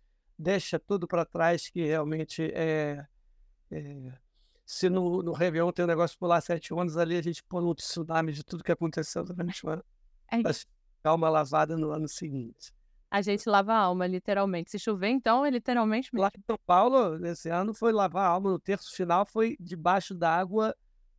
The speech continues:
Speaker 1: temporal, e, e o desfile não parou, e as pessoas não foram embora. Foi, foi emocionante, porque também há dois anos que não tinha desfile. Então, foi muito especial. Ter chovido foi muito especial também.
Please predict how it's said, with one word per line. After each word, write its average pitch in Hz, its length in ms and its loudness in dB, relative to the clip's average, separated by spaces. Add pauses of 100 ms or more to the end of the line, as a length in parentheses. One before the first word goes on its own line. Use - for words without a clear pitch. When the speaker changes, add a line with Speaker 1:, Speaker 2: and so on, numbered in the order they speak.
Speaker 1:
temporal, 196 800 2
e, 220 80 0
e 214 300 -4
o 208 180 -2
desfile 185 400 -4
não 202 160 2
parou, 185 460 2
e 214 60 2
as 202 120 -2
pessoas 190 300 -6
não 202 120 2
foram 196 320 -2
embora. 175 380 0
Foi, - 320 -4 (380)
foi 196 240 -2
emocionante, 214 520 2
porque 196 140 -4
também 196 300 0
há 196 40 2
dois 185 300 -2
anos 196 220 0
que - 80 -6
não 208 180 0
tinha 214 340 -2
desfile. 160 300 -8
Então, 180 180 -2
foi 196 220 -2 (540)
muito 220 320 2
especial. 151 640 -4 (200)
Ter 202 140 2
chovido 185 420 0
foi 190 160 0
muito 185 180 0
especial - 600 -6
também. - 180 -20